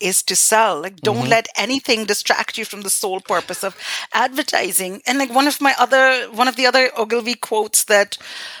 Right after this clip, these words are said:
Speaker 1: um, always stuck in my mind was that you, we can't bore people into buying.
Speaker 2: <laughs>
Speaker 1: Copy has to be interesting. And, and one of my mentors, Drayton Bird, who, uh,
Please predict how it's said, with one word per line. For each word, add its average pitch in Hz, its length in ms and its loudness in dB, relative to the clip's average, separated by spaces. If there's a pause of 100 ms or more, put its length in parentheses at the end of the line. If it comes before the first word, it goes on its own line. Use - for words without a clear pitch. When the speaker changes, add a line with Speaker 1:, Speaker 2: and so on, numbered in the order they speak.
Speaker 1:
um, 180 500 2
always 269 360 4
stuck 220 240 2
in 220 80 2
my 214 160 2
mind 226 400 2
was 220 180 -4
that 233 220 2
you, 240 160 -2 (100)
we 240 140 -4
can't 285 500 0
bore 254 300 6
people 220 340 -4
into 208 280 -2
buying. 208 500 0 (220)
Speaker 2:
<laughs> - 240 -10
Speaker 1:
Copy 294 380 2
has - 300 -2
to 269 160 0
be 262 320 -2
interesting. 226 800 2 (100)
And, 233 220 0 (340)
and 233 220 2
one 262 120 6
of 294 120 4
my 254 180 4
mentors, 220 680 0
Drayton 214 400 -2
Bird, 185 440 0
who, 190 420 -12 (540)
uh, 160 400 0